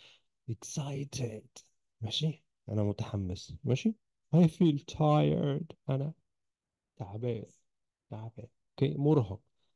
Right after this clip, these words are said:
طيب، how do you feel؟ I feel angry. اتفقنا؟ طيب، بص هنا في، في الرايتنج سكيل حاجة اسمها إيه؟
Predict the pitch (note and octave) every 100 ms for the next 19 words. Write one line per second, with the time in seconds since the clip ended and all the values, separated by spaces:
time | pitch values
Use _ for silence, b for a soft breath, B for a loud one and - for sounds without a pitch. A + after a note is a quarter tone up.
0 | _ - F#2 - _ _ _ C3 C3+ C#3
1 | B2 A#2 - E3 F3+ B2+ G#2+ - B2 A2
2 | - F2 G#2+ A2 G#2 G2 E2+ C#2+ - _
3 | _ _ _ _ _ _ G#2+ B2 D3 F#3
4 | F3+ _ _ - - _ _ B2 G#2+ C3+
5 | G3 E3 G3+ A3 - G3+ F#3+ C#3+ C3+ E3
6 | - D#3 A#2 G#2+ - F3 D#3 D#3 D#3 C#3+
7 | - C3+ C3+ A2+ A2+